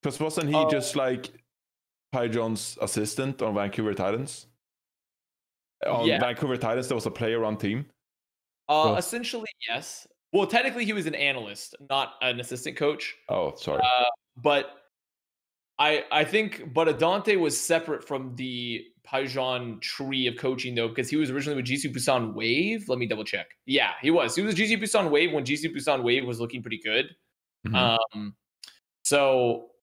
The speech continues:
Speaker 2: they, they haven't had the same career path where, like, he hasn't been with them in Fusion University and such. So, like, they could have different methods, you know, moving forward.
Speaker 3: Yeah.
Speaker 2: Like, I was pogging not so much because of, like, Adon-,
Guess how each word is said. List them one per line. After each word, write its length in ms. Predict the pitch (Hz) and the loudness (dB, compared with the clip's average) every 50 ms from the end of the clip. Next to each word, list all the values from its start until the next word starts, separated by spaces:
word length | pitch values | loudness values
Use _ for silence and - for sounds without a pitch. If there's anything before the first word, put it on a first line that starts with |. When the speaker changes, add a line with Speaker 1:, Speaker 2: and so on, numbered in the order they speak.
| _ _ _ _ _ _ _ _ _ _ _ _ _ - | _ _ _ _ _ _ _ _ _ _ _ _ _ 0
Speaker 2:
they, 220 | 151 156 156 143 | 2 2 2 4
they 160 | 123 160 156 151 | 4 4 4 4
haven't 240 | 175 190 190 190 | 4 2 2 2
had 160 | 180 180 175 - | 2 2 2 0
the 40 | 143 | -2
same 220 | - 160 151 131 | -2 -2 -2 -2
career 300 | 120 - 127 127 139 135 | -4 -8 -6 -6 -6 -4
path 280 | - - 120 113 113 - | -2 0 0 0 0 -2
where, 80 | 123 | -4
like, 160 | 113 110 110 - | -4 -4 -4 -4
he 100 | - 139 | -2 -4
hasn't 160 | 139 139 135 | -4 -2 -6
been 100 | 135 131 | -8 -8
with 80 | 123 | -8
them 120 | 117 120 117 | -8 -8 -10
in 60 | 110 | -10
Fusion 300 | - 131 127 120 127 120 | -8 -10 -10 -8 -8 -8
University 400 | 113 110 107 113 117 113 - 117 | -8 -8 -6 -6 -6 -4 -4 -4
and 100 | 110 101 | -6 -6
such. 340 | 104 - - 107 101 - - | -6 -6 -6 -6 -6 -6 -4
So, 140 | - 120 113 | -4 -2 0
like, 260 | 113 110 110 139 - - - - - _ - | 0 0 -2 -2 -6 -12 -20 -20 -20 _ 0
they 100 | 139 151 | 0 2
could 220 | - - 254 277 208 | 4 4 4 4 4
have 380 | 165 180 196 185 143 123 127 | 4 4 4 4 2 0 0
different 360 | 143 156 151 143 135 120 107 - _ _ _ _ _ _ _ _ _ _ _ _ _ _ _ _ _ | 0 -2 0 0 -2 -4 -4 -6 _ _ _ _ _ _ _ _ _ _ _ _ _ _ _ _ _
methods, 500 | 131 131 120 - 107 87 80 92 110 - | 0 0 2 0 -4 -8 -8 -12 -12 -8
you 100 | 117 117 | -6 -6
know, 140 | 113 117 117 | -4 -4 -4
moving 280 | 113 120 127 120 120 110 | -6 -6 -6 -6 -6 -6
forward. 380 | 113 123 123 131 139 147 - 82 | -2 0 2 2 4 2 0 -2
Speaker 3:
Yeah. 340 | 85 80 78 73 73 80 82 - | -6 -8 -10 -10 -12 -12 -2 2
Speaker 2:
Like, 320 | 139 135 131 - - - - _ _ _ _ _ _ _ _ _ _ _ _ _ - | 2 2 2 0 -4 -10 -18 _ _ _ _ _ _ _ _ _ _ _ _ _ 0
I 260 | 165 208 254 302 330 | 2 4 4 4 2
was 200 | 294 240 220 165 | 2 2 0 0
pogging 400 | - - 202 185 180 170 156 160 | 0 2 2 4 4 4 2 2
not 160 | 165 165 160 | 2 2 0
so 60 | - 147 | 0 -2
much 180 | 151 143 - - | -4 -4 -2 -4
because 300 | 147 - 170 151 131 135 | -2 2 2 2 2 2
of, 80 | 123 | 0
like, 260 | 123 127 123 123 - - 139 | 2 2 2 2 0 0 0
Adon-, 460 | 135 131 120 131 131 135 135 - | 0 2 4 4 4 4 2 0